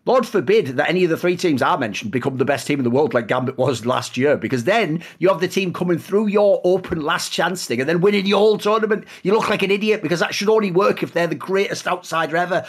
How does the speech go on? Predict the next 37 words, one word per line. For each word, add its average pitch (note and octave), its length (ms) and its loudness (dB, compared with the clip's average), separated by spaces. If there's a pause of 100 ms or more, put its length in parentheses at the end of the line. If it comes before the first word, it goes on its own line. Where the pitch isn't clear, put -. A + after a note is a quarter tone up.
(140)
They F3+ 80 -2
can't A3+ 260 2
be G3+ 60 2
the F#3+ 100 0
number F#3+ 220 2
one F3+ 160 2
team F#3 280 0
and D#3 120 0
come D3+ 180 -2
in C#3+ 100 -2
and A#2+ 100 -4
do A#2+ 160 0
that. A#2+ 280 -2 (220)
What's F#3 240 -2
that, G3+ 160 0
at G3 80 0
that A3 160 2
point G#3 160 2
in F3+ 120 2
time, F#3+ 340 0
what F3+ 120 2
are F3+ 60 2
your F3 240 2
partner F3+ 320 -2
teams E3+ 320 -6
for? D3 240 -4
So A2+ 240 -6 (260)
anyway, F3 460 0
if A#2+ 100 -10
we F#3+ 80 2
go B3+ 160 6
on C4+ 120 4
to G#3+ 80 -6
the G3+ 100 2
actual F#3 340 -2
format D3+ 460 0
part, - 300 -10